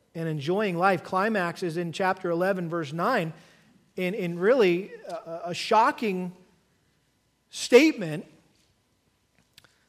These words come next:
where Solomon addresses young people. So, children,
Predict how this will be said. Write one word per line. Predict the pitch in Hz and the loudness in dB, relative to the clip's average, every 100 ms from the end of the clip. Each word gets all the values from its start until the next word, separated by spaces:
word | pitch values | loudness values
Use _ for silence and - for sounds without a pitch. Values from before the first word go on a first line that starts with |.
| _ _ _ _ _ _ _ _ _ _ _ _ _ _ _ _ | _ _ _ _ _ _ _ _ _ _ _ _ _ _ _ _
where | 180 202 | 0 2
Solomon | - 233 247 285 254 | 2 2 4 4 2
addresses | 180 165 240 247 220 175 | 2 2 2 2 -4 2
young | 202 277 269 | 2 2 0
people. | 214 165 160 | -4 -4 -4
So, | - 208 190 196 - _ _ _ _ _ _ _ _ _ _ - | 2 4 2 -2 -14 _ _ _ _ _ _ _ _ _ _ -12
children, | - 220 220 254 302 | 0 2 4 0 -4